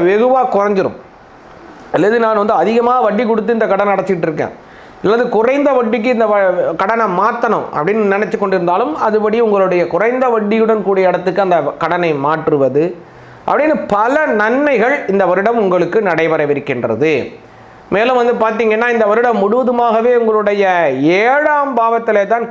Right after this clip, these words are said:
கேது பகவான் இருக்கின்றார். அதனால வெகு நாட்களாக திருமணம் ஆகாமல் இருக்கக்கூடிய அன்பர்களுக்கு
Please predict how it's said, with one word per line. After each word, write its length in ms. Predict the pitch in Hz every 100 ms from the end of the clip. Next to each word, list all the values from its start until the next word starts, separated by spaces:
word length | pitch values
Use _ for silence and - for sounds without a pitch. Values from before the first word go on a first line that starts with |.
| 208
கேது 180 | 220 220
பகவான் 340 | 170 185 175 165
இருக்கின்றார். 640 | 165 165 151 170 175 143 - - - - - -
அதனால 280 | 160 202 226 202 170
வெகு 200 | 185 226 233
நாட்களாக 640 | 226 220 220 214 196 233 233 233 -
திருமணம் 560 | 226 240 254 247 240 214 190
ஆகாமல் 480 | 233 240 240 247 240
இருக்கக்கூடிய 580 | 214 220 226 202 208 202 202
அன்பர்களுக்கு 560 | 190 196 190 185 180 226